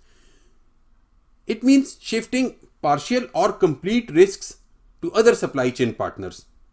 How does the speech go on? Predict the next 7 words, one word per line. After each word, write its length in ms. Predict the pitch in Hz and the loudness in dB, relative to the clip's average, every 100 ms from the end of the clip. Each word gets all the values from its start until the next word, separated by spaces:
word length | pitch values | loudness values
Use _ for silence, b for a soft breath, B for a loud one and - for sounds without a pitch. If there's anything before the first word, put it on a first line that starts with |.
| - | -10
For 200 | - 220 | -4 -2
example, 540 | 240 185 170 - 247 233 - | 0 0 0 -4 -10 -10 -14
not 340 | 135 143 220 - | -8 -4 -4 -4
keeping 280 | 226 214 | -6 -2
any 160 | 196 190 | 0 0
inventory. 480 | 185 160 160 165 165 _ _ _ _ _ _ _ _ _ - _ _ _ _ _ | -2 -4 -8 -12 -14 _ _ _ _ _ _ _ _ _ -20 _ _ _ _ _
Insurance. 600 | 190 190 175 92 - - | -2 2 2 2 -6 -20